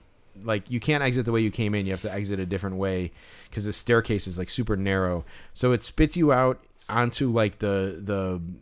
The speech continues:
the, the, the ramps that where you go down to leave the ballpark.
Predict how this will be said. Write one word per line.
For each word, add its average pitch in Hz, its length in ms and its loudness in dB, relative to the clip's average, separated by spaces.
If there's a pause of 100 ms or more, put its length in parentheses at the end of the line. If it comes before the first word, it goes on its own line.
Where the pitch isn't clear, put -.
(140)
the, 98 440 -6
the, 92 200 -6 (100)
the 98 120 -4
ramps 98 640 -2
that 107 140 -2
where 104 140 2
you 101 220 2
go 101 260 2
down 98 360 -2
to 90 100 -8
leave 95 300 -2
the 85 60 -8
ballpark. 85 580 -2